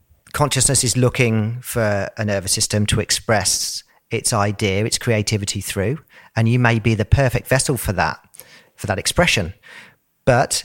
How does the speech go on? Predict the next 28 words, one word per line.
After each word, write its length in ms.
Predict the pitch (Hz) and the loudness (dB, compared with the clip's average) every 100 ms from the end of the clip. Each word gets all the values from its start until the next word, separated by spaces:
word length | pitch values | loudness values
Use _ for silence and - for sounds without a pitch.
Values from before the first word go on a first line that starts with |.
| - - | -8 -4
if 240 | 147 - | -4 0
you 520 | 135 131 123 123 117 | 2 4 4 2 0
have 280 | 117 127 120 | 0 0 0
something 420 | - 123 113 110 | 0 0 2 0
blocking 580 | - 135 151 - 131 117 | 4 4 4 4 2 4
you 220 | 113 104 | 4 2
expressing 580 | 104 - 208 202 - 107 | 0 0 2 2 2 0
it, 220 | 139 - | 0 0
such 360 | - 123 - 110 | 0 0 -2 -4
as 100 | 101 | -2
self-doubt 1000 | - 107 98 - 113 123 135 160 - - - - - - | 0 0 0 0 2 2 0 0 -2 -4 -8 -20 -12 -2
or 300 | 110 104 98 | 0 2 0
a 20 | |
mistake 500 | 104 - 107 110 - | 0 0 0 0 -2
in 60 | 101 | 0
the 180 | 110 | 2
intellect 680 | 143 160 160 151 147 - - | 2 2 4 4 4 0 -2
or 140 | 113 | -2
just 220 | 101 101 - | -2 -4 0
general 420 | 120 113 107 95 | 2 4 2 0
fear, 600 | - - 190 117 151 185 _ - - - - - | -4 0 2 2 0 -4 _ -20 -16 -16 -16 -4
then 520 | 113 135 135 131 127 - _ 147 | 4 6 6 4 0 -6 _ -16
you 340 | - 123 123 | -6 2 4
will 120 | 113 | 2
block 540 | 104 - 120 - - - | 0 2 4 4 -2 0
that 340 | 156 185 - _ - _ - | 2 2 -2 _ -20 _ -2
creative 380 | 147 139 143 151 | 2 4 4 2
impulse 560 | 160 185 208 208 - | 4 4 4 2 -2